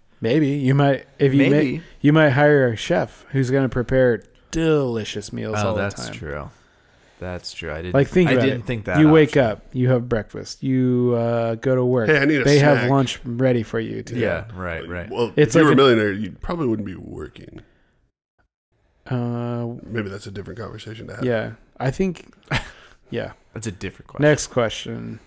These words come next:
Speaker 1: That would be the next question.
Speaker 2: Um,
Speaker 1: Would you work if you still had
Speaker 2: Yeah, that's
Speaker 1: a
Speaker 2: true. I
Speaker 1: billion dollars?
Speaker 2: I didn't think, um,
Speaker 1: Maybe
Speaker 2: about the
Speaker 1: m-
Speaker 2: chef angle.
Speaker 1: Maybe you're going on a elaborate ski
Speaker 2: Oh, jeez.
Speaker 1: trip off of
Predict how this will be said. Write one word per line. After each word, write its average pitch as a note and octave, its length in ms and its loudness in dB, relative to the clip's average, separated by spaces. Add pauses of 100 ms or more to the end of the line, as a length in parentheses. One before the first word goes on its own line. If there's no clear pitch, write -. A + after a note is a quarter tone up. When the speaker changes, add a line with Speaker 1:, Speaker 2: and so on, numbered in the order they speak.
Speaker 1:
That C#3+ 100 4
would C#3 80 4
be C3 140 2
the A#2 100 -2
next A2 280 -10
question. - 540 -14
Speaker 2:
Um, G2 580 -4 (280)
Speaker 1:
Would C3 160 0
you B2+ 80 2
work A#2 260 0
if A2 120 -10
you A2 60 -6
still A#2 200 -6
had A2 160 -4
Speaker 2:
Yeah, C3 180 0
that's C3+ 220 -6
Speaker 1:
a C3+ 60 -6
Speaker 2:
true. B2+ 120 2
I - 140 -4
Speaker 1:
billion A#2+ 360 0
dollars? - 380 -10
Speaker 2:
I C#3 140 -4
didn't F3 500 -4
think, A#2+ 440 -8
um, F2 500 -6 (1120)
Speaker 1:
Maybe D#3+ 260 6
Speaker 2:
about - 260 -8
the F#2 60 -6
Speaker 1:
m- C3+ 40 -2
Speaker 2:
chef B2 400 -2
angle. D2+ 480 -8 (100)
Speaker 1:
Maybe D#3 280 6
you're D#3 160 8
going C#3+ 360 4
on C3+ 140 2
a A#2 140 -2 (340)
elaborate B2 480 2
ski B2+ 540 0
Speaker 2:
Oh, - 20 -6
jeez. - 300 -20
Speaker 1:
trip - 340 -2 (540)
off C3 200 0
of A#2+ 240 -4